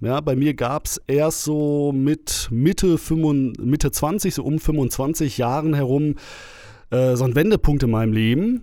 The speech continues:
wo sich enorm viel verändert hat, ähm, wo ich einfach für mich selber auch gemerkt hab, okay, das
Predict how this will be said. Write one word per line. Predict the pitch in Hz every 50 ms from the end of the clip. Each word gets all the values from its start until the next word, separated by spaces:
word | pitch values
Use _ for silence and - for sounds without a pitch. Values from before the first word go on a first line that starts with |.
| - - -
wo | 117 98 123 160
sich | 170 175 175 160 160
enorm | 147 135 135 156 180
viel | 170 - 160 156 147
verändert | - 123 120 151 160 117 101 -
hat, | 123 123 160 - - - - - 113
ähm, | 113 113 110 113 113 110 107 101 98 98 - - - 85 92
wo | 110 107 127 127 113
ich | 156 170 - - - -
einfach | - 117 123 - - 123
für | - - - 143
mich | 170 214 202 - - - 110 -
selber | 107 117 127 117 117 110 107 98 85 -
auch | 104 107 101 -
gemerkt | - 110 117 110 104 - -
hab, | 98 90 92
okay, | 104 - - 131 113 98 82 65 57 -
das | - 104 101 - - -